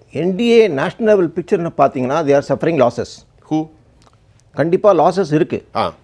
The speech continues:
Speaker 2: ஒட்டு-, ஒட்டுமொத்தமா,
Speaker 1: இப்ப
Speaker 2: தேசிய அளவுல.
Speaker 1: வந்து பல, பல ஸ்டேட்ஸ்ல நம்ம பார்க்கலாம். போ-, போ ரிசல்ட் அவங்க ரெ-,
Speaker 2: வரும்,
Speaker 1: வெளியிட,
Speaker 2: வரும்,
Speaker 1: வெளியிட
Speaker 2: வரும்.
Speaker 1: நம்ம வந்து பார்க்கலாம்.
Speaker 2: ம்.
Speaker 1: குறிப்பா, ம-, even, அ, பி ஆர்லயும் லாஸ் இருக்கு,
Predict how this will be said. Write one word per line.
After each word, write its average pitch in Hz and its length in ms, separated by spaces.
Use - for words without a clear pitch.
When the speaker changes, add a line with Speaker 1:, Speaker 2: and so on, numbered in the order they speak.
Speaker 2:
ஒட்டு-, 147 40
ஒட்டுமொத்தமா, 170 680
Speaker 1:
இப்ப - 300
Speaker 2:
தேசிய 170 340
அளவுல. 123 100
Speaker 1:
வந்து 135 260
பல, 131 200
பல 160 340
ஸ்டேட்ஸ்ல 196 320
நம்ம 147 220
பார்க்கலாம். 127 400
போ-, 143 200
போ 170 140
ரிசல்ட் 139 380
அவங்க 135 60
ரெ-, 131 40
Speaker 2:
வரும், 123 280
Speaker 1:
வெளியிட, 139 220
Speaker 2:
வரும், 147 120
Speaker 1:
வெளியிட 143 180
Speaker 2:
வரும். 156 160
Speaker 1:
நம்ம 135 140
வந்து 135 180
பார்க்கலாம். 127 420
Speaker 2:
ம். - 600
Speaker 1:
குறிப்பா, 147 680
ம-, 120 420
even, 147 580
அ, 120 180
பி 120 380
ஆர்லயும் 151 240
லாஸ் 135 280
இருக்கு, 143 420